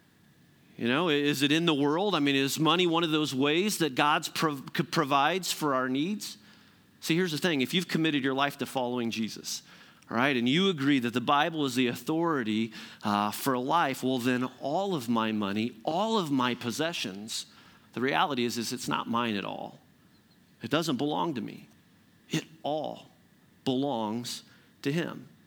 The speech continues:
Now, if you're here with us today and you're not a Christian, I just want you to know this morning that you're in luck,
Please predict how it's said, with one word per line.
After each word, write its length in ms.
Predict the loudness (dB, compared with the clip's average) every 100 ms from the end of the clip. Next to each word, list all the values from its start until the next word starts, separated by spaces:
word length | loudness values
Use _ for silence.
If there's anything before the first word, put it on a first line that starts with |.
| -20 _ _ _ _ 2
Now, 200 | 2 2 -14 -20 -6 -2
if 100 | 2
you're 80 |
here 160 | 4 4
with 140 | 2
us 140 | 0 0
today 340 | 2 2 2
and 60 | 2
you're 100 | 2
not 160 | 2
a 60 | 2
Christian, 520 | -2 -4 -2 -2 -4 -2
I 80 | 0
just 200 | 0 0
want 120 | 0
you 60 |
to 100 | 0
know 140 | 2 0
this 240 | -2 -2
morning 260 | 0 2 2
that 100 | 0
you're 200 | 0 0
in 80 | 0
luck, 340 | -2 -4 -10